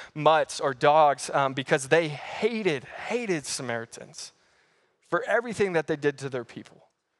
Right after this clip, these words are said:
And so when Jesus says, "And then came a Samaritan," they would have all wanted to stop listening to the story at that point.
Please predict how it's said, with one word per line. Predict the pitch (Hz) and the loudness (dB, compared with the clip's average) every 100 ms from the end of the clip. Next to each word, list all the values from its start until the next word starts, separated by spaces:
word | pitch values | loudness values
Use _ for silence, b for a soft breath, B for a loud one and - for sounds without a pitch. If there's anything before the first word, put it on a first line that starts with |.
| _ _ - | _ _ -10
And | 147 | -4
so | 170 | -2
when | 165 | -2
Jesus | 147 226 226 196 | -4 -6 -4 -2
says, | 208 175 | 2 2
"And | 160 156 | 0 -2
then | 233 247 | -4 -4
came | - 208 196 190 170 b b b - | -6 -2 0 -2 -6 b b b -8
a | |
Samaritan," | - - 143 156 156 135 120 117 _ _ _ _ _ _ - - _ _ | -8 -6 -2 0 0 -4 -12 -18 _ _ _ _ _ _ -18 -18 _ _
they | 151 214 | 2 2
would | 269 | 2
have | 226 160 | -2 2
all | 151 175 | 2 2
wanted | 190 175 165 | 2 0 0
to | 143 | -4
stop | - - 156 151 | -4 2 2 2
listening | 139 143 - 139 127 | -4 -4 -4 -8 -8
to | 127 | -12
the | 120 | -10
story | - 131 123 113 | -8 -6 -4 -6
at | 113 | -8
that | - - | -12 -14
point. | - 135 | -16 -18